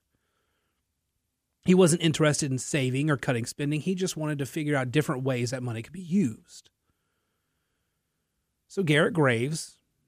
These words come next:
naturally, no longer in an advisory position to the speaker, which is good. I think the Louisiana delegation's pretty much done with Garrett Graves,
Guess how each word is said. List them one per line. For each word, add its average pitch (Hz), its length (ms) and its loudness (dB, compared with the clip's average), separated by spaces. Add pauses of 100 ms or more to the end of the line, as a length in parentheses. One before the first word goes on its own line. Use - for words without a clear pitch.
(140)
naturally, 170 680 -2 (420)
no 127 280 0
longer 156 580 4 (300)
in 139 100 -6
an 131 140 -2
advisory 135 500 2
position 156 520 2
to 135 120 0
the 135 80 0
speaker, 190 500 -2 (320)
which 127 300 -2
is 147 180 2
good. 196 440 2 (440)
I 139 140 0
think 202 300 4
the 175 80 4
Louisiana 147 400 6
delegation's 156 680 2
pretty 143 240 -2
much 170 280 0
done 214 320 4
with 180 120 2
Garrett 139 300 2
Graves, 160 720 0